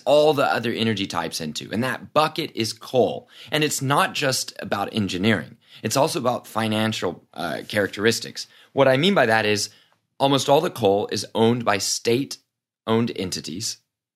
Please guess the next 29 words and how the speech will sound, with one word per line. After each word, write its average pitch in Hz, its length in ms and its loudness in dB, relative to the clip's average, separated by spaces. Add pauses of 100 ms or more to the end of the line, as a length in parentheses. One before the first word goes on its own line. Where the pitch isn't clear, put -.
(540)
owned 143 260 4
by 151 120 4
the 139 100 0
Chinese 120 380 0
government, 85 480 -4 (280)
whose 120 300 4
job 135 600 4
it 160 240 -4
is 120 320 2
to 110 140 -6
take 147 480 -2
losses 110 760 0 (280)
as 127 200 0
a 123 80 0
signal 123 580 0
to 117 100 -8
what's 104 240 0
going 113 340 -2
right 107 380 -2
or 92 100 -2
wrong 92 420 -2
with 87 160 -10
the 85 80 -8
rest 87 260 -2
of 87 80 -6
their 80 120 -4
sector. - 420 -6 (320)
That 135 220 2
is, 117 320 0